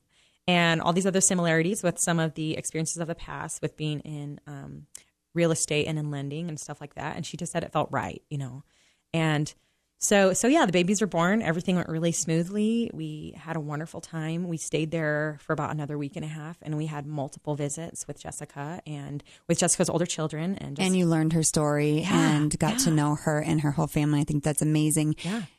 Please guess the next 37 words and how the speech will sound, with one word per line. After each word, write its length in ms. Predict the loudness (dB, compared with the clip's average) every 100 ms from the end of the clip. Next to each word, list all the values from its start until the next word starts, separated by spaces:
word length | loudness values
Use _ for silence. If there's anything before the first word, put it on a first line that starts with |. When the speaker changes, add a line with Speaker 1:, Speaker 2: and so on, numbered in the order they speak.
| _ -4
Speaker 2:
How 180 | 0 2
much 280 | 2 0 -4 _ _ _ 0
did 100 | 2
they 120 | 2
weigh? 280 | 0 -2 -8 _ _ _ -14 -14 _ _
Speaker 1:
Uh, 260 | 4 6 6
Drake 500 | 4 2 4 4 0
was 320 | -2 0 0
five 240 | 0 -2 -2
eight 200 | -2 -6
and 100 | -6
Dahlia 240 | -10 -8
was 220 | -4 -4 -4
Speaker 2:
<gasps> 40 |
Speaker 1:
six 240 | -8 -8
four. 380 | -10 -12 -12 -6 -2
Speaker 2:
They 180 | 0
were 180 | 2 0
big. 360 | 0 2 2 4
Speaker 1:
They're 100 | 6
Speaker 2:
I 180 | 6 6
Speaker 1:
huge. 160 | 8
Speaker 2:
remember 400 | 6 6 4 2
when 160 | 2 2
you 180 | 2 2
texted 300 | 2 0 2
me, 80 | 0
I 200 | 0 2
was 140 | 2 2
thinking 300 | 2 2 2
they'd 140 | 2
be, 120 | 2 2
like, 240 | 0 0
three 240 | 0 2
pounds. 320 | 2 0 0 2
Speaker 1:
Me 100 | 4
too. 260 | 4 2